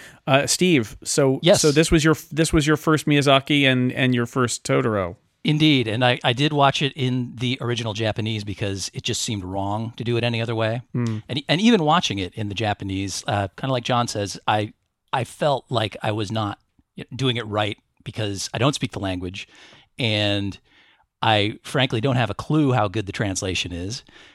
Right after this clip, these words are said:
Speaker 2: And I don't know enough about, uh, Japanese speech patterns to know if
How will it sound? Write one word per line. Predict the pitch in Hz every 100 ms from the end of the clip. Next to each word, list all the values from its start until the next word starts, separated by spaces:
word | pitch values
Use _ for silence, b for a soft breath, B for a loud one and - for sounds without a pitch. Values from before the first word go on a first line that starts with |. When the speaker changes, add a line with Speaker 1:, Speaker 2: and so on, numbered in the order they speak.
| b -
Speaker 2:
And | 104 104 101 101 95 - -
I | 104 107 104 104 101 - -
don't | 131 135 147
know | 113 110 127 131
enough | 117 117
about, | 107 113 107 107 - 139 143
uh, | 104 95
Japanese | 92 117 - 107 101
speech | - 240 -
patterns | 98 101 104 -
to | 101
know | 104 101 -
if | 120 101 - -